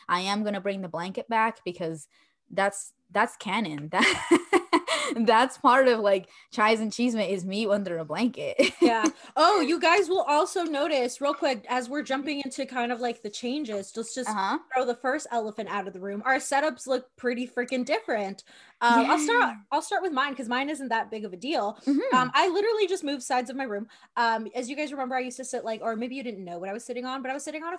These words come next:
Speaker 2: futon. Um, and in these last four months, as I was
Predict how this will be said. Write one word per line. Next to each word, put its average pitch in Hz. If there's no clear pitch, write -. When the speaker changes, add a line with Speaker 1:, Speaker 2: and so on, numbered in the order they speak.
Speaker 2:
futon. 240
Um, 240
and 240
in 240
these 262
last 269
four 269
months, 254
as 233
I 226
was 214